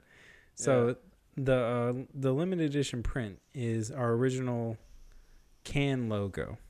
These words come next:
Speaker 1: the
Speaker 2: Mm.
Speaker 1: Quick Sixer podcast can logo,
Speaker 2: I
Speaker 1: but
Speaker 2: love
Speaker 1: on a
Speaker 2: that logo.
Speaker 1: print, on a print. So you'll get that, um, and that's the last thing you'll get. The, the hoodie, there's a hoodie.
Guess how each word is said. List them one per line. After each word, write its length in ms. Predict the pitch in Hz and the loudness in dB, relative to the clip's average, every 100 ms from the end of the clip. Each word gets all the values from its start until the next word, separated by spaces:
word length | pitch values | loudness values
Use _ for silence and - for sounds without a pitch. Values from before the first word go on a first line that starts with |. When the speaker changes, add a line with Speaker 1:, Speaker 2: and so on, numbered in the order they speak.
| - - - - - | -20 -20 -18 -20 -14
Speaker 1:
the 140 | 120 120 | -4 -2
Speaker 2:
Mm. 60 | 123 | 0
Speaker 1:
Quick 180 | 117 | -2
Sixer 300 | - 120 117 | 0 -2 -2
podcast 560 | 104 107 98 104 98 - | 0 -2 -2 -4 -6 -8
can 360 | - 123 113 101 | -6 -4 -4 -4
logo, 360 | 92 82 92 - - - - | -6 -6 -6 -8 -20 -20 -4
Speaker 2:
I 40 | |
Speaker 1:
but 100 | 131 | 0
Speaker 2:
love 100 | 123 | 2
Speaker 1:
on 80 | 117 | 2
a 60 | 104 | 0
Speaker 2:
that 60 | |
logo. 100 | 110 | 2
Speaker 1:
print, 400 | 151 113 85 - - _ _ _ _ _ - | 4 4 0 -12 -20 _ _ _ _ _ -6
on 140 | 113 | -4
a 40 | 101 | -2
print. 360 | - 113 - - - _ _ _ _ _ - | -2 -2 -4 -16 -20 _ _ _ _ _ -6
So 140 | - | 2
you'll 200 | 117 110 | 4 4
get 280 | 120 123 143 | 4 0 0
that, 360 | 120 113 110 - - - _ _ _ - | 2 2 0 -6 -20 -20 _ _ _ -6
um, 380 | 120 110 104 101 | -2 0 -2 -4
and 120 | 110 | -4
that's 160 | 120 - | -4 -2
the 120 | 110 | 0
last 540 | 107 101 98 - - - _ _ _ _ | 2 2 0 -6 -10 -16 _ _ _ _
thing 260 | - 95 92 | -10 -8 -10
you'll 140 | 90 | -12
get. 200 | 92 80 - - _ _ _ | -10 -12 -14 -20 _ _ _
The, 280 | 113 104 107 - _ _ - | -4 -4 -6 -14 _ _ -14
the 100 | 101 | -12
hoodie, 460 | 90 165 202 110 107 | 2 4 6 2 0
there's 180 | 123 110 | -2 0
a 60 | 101 | 0
hoodie. 440 | 139 165 104 113 | 2 2 0 -4